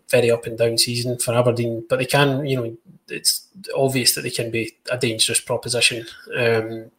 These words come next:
we'll obviously look at them in a bit more detail, uh, on the website later this week. But in, just in terms of, you know, it, they, they are one of those teams where it's,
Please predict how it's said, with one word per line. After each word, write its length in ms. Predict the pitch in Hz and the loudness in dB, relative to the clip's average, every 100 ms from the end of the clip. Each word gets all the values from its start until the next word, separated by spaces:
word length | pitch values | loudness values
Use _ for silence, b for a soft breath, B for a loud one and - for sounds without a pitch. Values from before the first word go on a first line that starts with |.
| - | -12
we'll 260 | 160 139 123 | -4 -2 -2
obviously 340 | 123 120 123 | 0 0 0
look 180 | 120 - | -4 -4
at 120 | 120 | -4
them 140 | 117 117 | -4 -10
in 120 | 113 | -8
a 80 | 120 | -2
bit 220 | 127 135 | 0 0
more 160 | 123 117 | -2 -4
detail, 640 | 117 - 123 113 117 151 | -4 -2 -2 -4 -8 -6
uh, 160 | 131 127 | -4 -2
on 100 | 117 | -2
the 60 | |
website 480 | 113 117 - 117 127 b b b b b b b | -4 0 0 0 -6 b b b b b b b
later 220 | 143 143 123 | 2 2 4
this 260 | 127 - | 2 2
week. 320 | 156 170 - | 0 -4 -2
But 300 | 160 143 - | 0 0 0
in, 120 | 170 151 | -2 0
just 280 | 190 - | 0 0
in 120 | 175 151 | -2 0
terms 360 | 156 151 139 | 2 2 0
of, 200 | 131 120 - - | -4 -6 -12 -10
you 160 | - | -2
know, 140 | 143 147 | 0 0
it, 220 | - - _ _ _ - _ _ _ _ _ | 0 -4 _ _ _ -20 _ _ _ _ _
they, 240 | 131 139 135 | 2 4 4
they 100 | 139 | 4
are 160 | 147 143 | 6 4
one 160 | 143 | 2
of 80 | 139 | 2
those 160 | 131 - | 2 0
teams 300 | 127 123 120 | 0 -4 -2
where 160 | 120 | -2
it's, 400 | 120 - - - | -2 -2 -4 -10